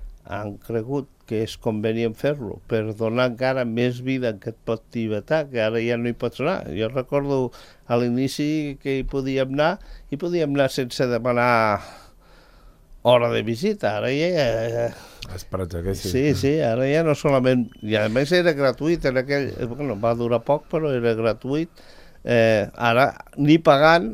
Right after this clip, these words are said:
Speaker 1: doncs hi pots anar quan vols i has d'anar quan te diuen.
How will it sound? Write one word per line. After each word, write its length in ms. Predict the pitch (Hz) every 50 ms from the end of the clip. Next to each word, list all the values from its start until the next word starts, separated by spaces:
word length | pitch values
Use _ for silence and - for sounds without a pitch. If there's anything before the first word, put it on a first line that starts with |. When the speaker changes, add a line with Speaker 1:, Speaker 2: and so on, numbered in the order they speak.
| 202 -
Speaker 1:
doncs 360 | - - 127 131 135 131 123 131
hi 60 | 131
pots 260 | 120 127 127 117 -
anar 140 | 131 117 120 135
quan 200 | 170 156 160 170
vols 320 | 139 131 151 190 107 -
i 80 | 123 120 120 113
has 140 | 117 113 127
d'anar 300 | - 120 113 113 127 135
quan 220 | - 165 160 165 175
te 160 | - - 139 127
diuen. 360 | 127 151 165 135 90 -